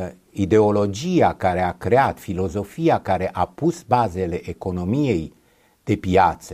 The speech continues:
și a democrației de tip pluralist occidental a fost liberalismul.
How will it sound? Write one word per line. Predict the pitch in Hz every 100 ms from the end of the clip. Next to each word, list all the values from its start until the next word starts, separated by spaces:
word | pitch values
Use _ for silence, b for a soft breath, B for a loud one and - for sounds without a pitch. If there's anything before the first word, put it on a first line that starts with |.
| 69
și | - - 90
a | - 98
democrației | 85 92 90 95 90 - - 156 117 76 71
de | 87
tip | 82 107 - -
pluralist | 98 87 87 101 110 -
occidental | 82 - 156 156 143 135 156 -
a | 101
fost | - 151 151 -
liberalismul. | 120 139 147 143 143 95 - - -